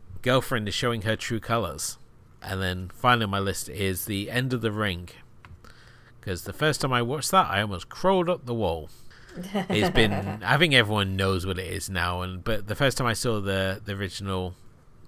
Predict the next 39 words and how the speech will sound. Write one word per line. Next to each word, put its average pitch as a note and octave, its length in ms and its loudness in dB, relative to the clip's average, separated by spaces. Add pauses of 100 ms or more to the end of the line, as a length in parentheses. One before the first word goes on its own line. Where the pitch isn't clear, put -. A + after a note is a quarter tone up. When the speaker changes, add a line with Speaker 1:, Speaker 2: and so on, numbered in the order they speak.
Speaker 1:
Japanese G2 680 -2
version F2+ 340 -6
of F2 100 -6
The F2+ 100 -4
Ring, F#2 380 -4 (720)
and F2+ 760 -2 (460)
that G2+ 220 4
ending F#2+ 360 -2
comes F#2 420 -4
and F2+ 200 -6
it, F2+ 160 -8 (140)
and F#2 640 -6
you F2+ 100 -4
see F2+ 520 -2 (760)
Starku's F2+ 480 0
ghost, F#2 380 -2
and E2 80 -8
it E2 80 -10
just - 120 -8
keeps - 240 -8
coming F2+ 360 -4
closer F2 400 -4
and D2 80 -12
closer, F2 380 -6
and E2+ 100 -10
then F2 140 -8
it, - 120 -14
like, F#2+ 240 -10
comes F#2+ 340 -8
through G2 240 -6
the F#2+ 120 -8
screen, F#2+ 480 -2
and F#2+ 140 -4
it's F#2+ 200 -6
sort G2+ 140 -2
of E2+ 60 -4
like, F#2 180 2 (200)
<gasps> - 220 -10
just, - 240 -4